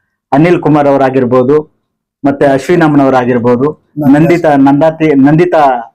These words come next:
Speaker 2: ನಂದಾಶ್ರೀ.
Speaker 1: ನಂದಾಶ್ರೀ ಹೆಣ್ಮಗಳಾಗಿರ್ಬೋದು,
Speaker 2: ಗೌತಮಿ.
Speaker 1: ಗೌತಮಿ ಆ ಹೆಣ್ಮಗಳಾಗಿರ್ಬೋದು, ಇವ್ರು ನಾಲ್ಕು ಜನ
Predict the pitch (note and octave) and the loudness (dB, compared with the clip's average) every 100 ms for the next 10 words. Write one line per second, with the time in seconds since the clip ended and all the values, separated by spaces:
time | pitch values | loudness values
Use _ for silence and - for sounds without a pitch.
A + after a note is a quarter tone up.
0 | D#3+ E3+ E3+ F#3 - - C3+ C#3 D3+ D#3 | -6 -2 0 0 -2 -4 0 2 2 -2
1 | D3 C#3+ C#3 B2+ B2 A#2+ C3 C3+ B2+ B2+ | -2 0 2 2 2 0 2 2 2 -2
2 | A#2+ A2 A#2+ C#3 E3 - D3+ - - C3 | -2 -4 -2 -2 -2 -4 -8 -10 -10 -4
3 | D3 D#3+ D3+ C#3+ C3+ C3 B2 A#2+ B2 B2+ | -2 -2 -2 0 0 2 0 0 0 0
4 | C3+ B2 B2 A#2+ A2 C3 C#3 C3+ C3 D3 | 0 0 -2 -4 -4 -2 0 2 2 0
5 | F3+ F#3+ F#3 F3 | 0 0 -2 0